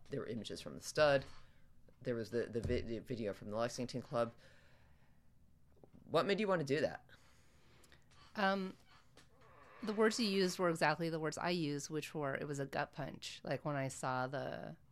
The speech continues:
Speaker 2: Facebook post from Leela, um, saying it was closed. But, you know, uh, uh, the thing about the Lex was that it actually was, like, a very successful business. Like, seventeen years is a long time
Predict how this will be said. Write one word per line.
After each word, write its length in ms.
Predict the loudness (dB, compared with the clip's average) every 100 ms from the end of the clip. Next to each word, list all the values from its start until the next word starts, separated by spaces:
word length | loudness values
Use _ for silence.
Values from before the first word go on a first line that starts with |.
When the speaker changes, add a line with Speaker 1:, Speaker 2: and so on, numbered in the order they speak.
| -20 -20 -20 -12 -6
Speaker 2:
Facebook 380 | -6 -6 -8 -10 -10
post 380 | -6 -6 -8 -8
from 180 | -8 -6
Leela, 400 | -6 -8 -10 -12 -18 -20 -20 -20 -12
um, 280 | -6 -6 -6
saying 160 | -6 -6
it 80 | -6
was 100 | -12
closed. 520 | -10 -10 -10 -12 -14 -20 -20 -20 -4
But, 220 | 0 0 -4 -20 -20 -20 -20 0
you 120 | 4
know, 280 | 6 4 0 -6 -20 -12 -8
uh, 60 | -8 -12 -20 -12
uh, 40 | -12 -12 -20 -20 -20 -20 -20 -20 -20 -12
the 100 | -10
thing 220 | -4 -2 2
about 240 | 2 2
the 100 | 2
Lex 340 | 4 2 0
was 140 | -6 2
that 300 | 4 4 2
it 100 | -2
actually 320 | 0 0 0 2
was, 340 | 2 2 2
like, 180 | -2 -2
a 80 | -4
very 440 | 0 2 2 0 -4
successful 500 | -10 -4 -4 -4 -6
business. 480 | -4 -2 -2 -2
Like, 160 | -2 -4 -12 -4
seventeen 460 | 2 2 2 2
years 240 | 2 2 0
is 80 | 0
a 80 |
long 240 | 0 -2 -2
time 500 | -2 -2 -2 -4